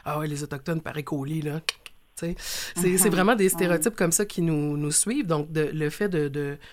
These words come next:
Speaker 1: de s'approprier notre propre, euh, euh, sensualité, sexualité, euh, je trouve ça vraiment, vraiment inspirant.
Speaker 2: Ben oui, on en a besoin de plus de, de modèles comme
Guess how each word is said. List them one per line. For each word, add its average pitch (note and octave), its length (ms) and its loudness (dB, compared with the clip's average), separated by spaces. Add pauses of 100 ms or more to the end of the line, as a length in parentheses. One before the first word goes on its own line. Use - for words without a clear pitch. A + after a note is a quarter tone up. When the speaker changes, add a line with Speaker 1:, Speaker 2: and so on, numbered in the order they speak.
(140)
Speaker 1:
de D#3+ 60 0
s'approprier G#3+ 760 0
notre F3 340 0
propre, F#3 560 -4
euh, D3 420 -2
euh, C#3+ 360 -4
sensualité, F3 600 -2
sexualité, E3+ 880 -4 (440)
euh, C#3+ 260 -6
je C#3 80 -6
trouve C#3+ 140 -4
ça D3+ 160 -2
vraiment, D#3+ 380 0
vraiment D3 220 -4
inspirant. C#3 420 -8 (800)
Speaker 2:
Ben F#3+ 260 2
oui, F#3+ 400 -2
on F3 120 0
en F3 120 0
a F3+ 80 0
besoin F3+ 380 0
de F3 100 -6
plus E3 300 -10 (160)
de, D3 360 -8
de D3 100 -6
modèles D3 440 0
comme D3 240 -6